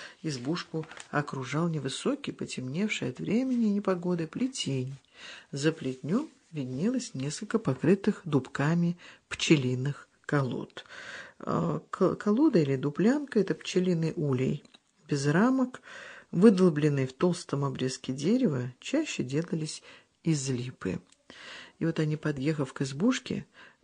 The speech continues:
тут Каменев громко крикнул: «Эй, хозяин!» Ему ответило только приглушённое лесное эхо. Подождав немного, Данила спешился и направился в обход плетня.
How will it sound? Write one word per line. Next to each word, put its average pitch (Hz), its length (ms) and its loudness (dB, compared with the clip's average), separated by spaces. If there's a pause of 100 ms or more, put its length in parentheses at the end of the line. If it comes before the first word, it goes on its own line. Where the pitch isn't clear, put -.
тут 196 140 0
Каменев 156 480 4
громко 156 420 4
крикнул: 135 560 0
«Эй, 269 600 8
хозяин!» 180 840 4 (1500)
Ему 175 220 6
ответило 175 480 6
только 175 320 2
приглушённое 170 720 2
лесное 131 580 0
эхо. 135 420 0 (1040)
Подождав 143 560 0
немного, 196 480 2
Данила 185 560 2
спешился 170 680 2 (720)
и 165 100 2
направился 160 720 2 (120)
в 185 80 -6
обход - 380 0
плетня. 143 560 0